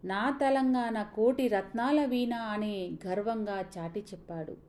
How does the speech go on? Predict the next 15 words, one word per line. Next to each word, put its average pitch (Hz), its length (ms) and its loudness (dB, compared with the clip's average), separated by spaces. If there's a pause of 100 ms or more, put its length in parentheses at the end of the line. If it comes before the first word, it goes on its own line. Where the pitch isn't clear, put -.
(580)
కవిగా, 190 520 2
రచయితగా, 170 800 -2 (340)
కథకుడిగా 240 840 2 (160)
అన్ని 196 300 0
రూపాలలోనూ 247 800 2
తానై, 208 560 -2 (420)
మదిమదిని 302 960 6
తన 269 160 4
పాటలతో 247 840 0
అలరించిన 226 720 -2 (100)
కృష్ణమాచార్యుడు 214 1160 -2 (460)
మా 185 240 -4
ఈ 180 260 -4
దాశరథి 175 680 -2
కృష్ణమాచార్యులయ్యారు. 170 1700 -8